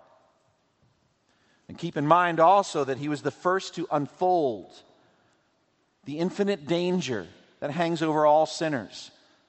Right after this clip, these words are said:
of hell, of eternal conscious torment. As I said in the book of Job, there is no clear doctrine of hell in the Old Testament. Doctrine of the grave, but,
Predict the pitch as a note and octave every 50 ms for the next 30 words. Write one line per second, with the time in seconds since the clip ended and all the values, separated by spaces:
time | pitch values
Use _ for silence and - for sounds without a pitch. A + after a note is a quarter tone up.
0 | _ _ _ - A#2+ A2+ A2+ - - F3 C#3+ B2 G2+ E2+ D#2+ F2 - - - _
1 | _ _ - A#2+ A#2+ B2 A#2+ - - - - E3+ E3+ F3 F3 F3 E3+ - - -
2 | D#3 D3 C#3+ - - C#3+ - - - - - D3 C#3 C3 G#2+ F2 E2 - - -
3 | - _ _ _ _ _ _ _ _ _ _ _ _ _ _ _ _ _ _ _
4 | _ _ _ _ _ _ G2+ A2 B2+ B2 - - D#3+ D#3+ D3 D3+ D3+ D3 C#3 D3
5 | D3+ - - C#3+ B2+ C3 D#3 D#3 D3 B2 G#2 A2 B2 C#3 D3 C#3 D3+ D#3+ D#3 -
6 | - - - E3+ E3+ E3+ F3 E3+ C#3 D#3 D3+ E3 D#3 - - D3 C#3 C3+ B2 -
7 | E3 E3 E3 C#3+ A#2+ G#2+ G#2+ A2 A2+ A2+ A#2 - C3+ C3+ C#3 - - - D#2 -
8 | - _ _ _ _ _ _ _ _ _ _ _ _ _ _ _ _ _ _ _
9 | _ _ _ _ _ _ _ _ _ _ _ _ _ - E2 F#2 G2 - G2+ G2+
10 | G2 G2 F2+ E2+ G2+ C3+ D3+ F3 E3+ D3+ C#3 B2+ G#2+ G#2+ A2+ -